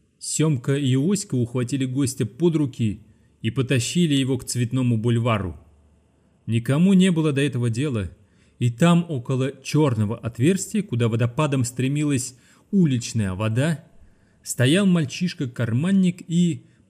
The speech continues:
поддерживал железную решётку, закрывающую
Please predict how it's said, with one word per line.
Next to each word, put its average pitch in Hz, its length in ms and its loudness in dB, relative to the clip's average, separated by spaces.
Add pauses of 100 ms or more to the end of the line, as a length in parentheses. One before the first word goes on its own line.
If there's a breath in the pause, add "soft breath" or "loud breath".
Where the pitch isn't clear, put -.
(120)
поддерживал 131 960 0
железную 113 600 0
решётку, 113 760 -4 (520 soft breath)
закрывающую 123 1160 0